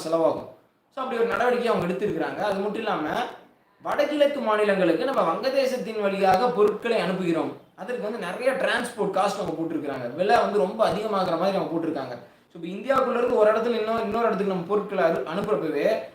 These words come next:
வங்கதேசம் வழியா அது போச்சு அப்படின்னா, அதனுடைய விலை வந்து தாறுமாறா உயர்ந்துருது. ஓ, வடகிழக்கு மாநில, மாநிலங்கள்ல இருக்கிறவங்க இதனால கொஞ்சம் சஃபர் ஆறாங்க. So, இதனால தான் நம்ம வந்து அந்த டிரான்சிட்,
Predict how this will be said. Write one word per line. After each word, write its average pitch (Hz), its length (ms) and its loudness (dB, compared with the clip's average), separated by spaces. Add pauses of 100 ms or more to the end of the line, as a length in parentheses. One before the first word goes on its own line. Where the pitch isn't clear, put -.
(220)
வங்கதேசம் 262 520 2
வழியா 254 220 2
அது - 160 0
போச்சு 233 200 2
அப்படின்னா, 175 280 -2
அதனுடைய 208 340 0
விலை 262 160 6
வந்து 220 260 -2
தாறுமாறா 190 340 6 (100)
உயர்ந்துருது. 165 440 0 (840)
ஓ, 190 60 -18 (440)
வடகிழக்கு 233 420 -2
மாநில, 202 320 4 (300)
மாநிலங்கள்ல 196 500 4
இருக்கிறவங்க 180 340 0
இதனால 226 240 0
கொஞ்சம் 185 200 -2
சஃபர் 214 260 2
ஆறாங்க. 143 260 0 (600)
So, - 60 -20 (260)
இதனால 294 360 -2 (120)
தான் 294 120 0
நம்ம 240 140 -4 (100)
வந்து 233 180 -4 (220)
அந்த 180 180 -4 (680)
டிரான்சிட், 247 480 -10